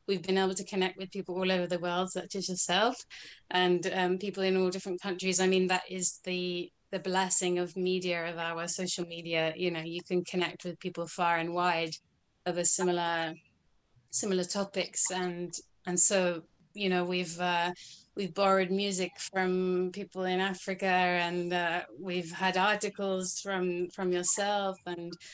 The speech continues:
we've had some graphics from Greece. Yeah, he's an illustrator, he's from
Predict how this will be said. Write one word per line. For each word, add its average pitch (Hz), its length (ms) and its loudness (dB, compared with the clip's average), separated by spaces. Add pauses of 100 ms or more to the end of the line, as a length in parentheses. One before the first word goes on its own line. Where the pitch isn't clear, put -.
(220)
we've 185 120 -6
had 190 200 -2
some 180 420 4
graphics 190 800 -2
from 185 560 0
Greece. 226 760 -2
Yeah, 202 160 -2
he's 190 220 0
an 185 120 2
illustrator, 196 560 -4
he's 180 160 -6
from 170 200 -6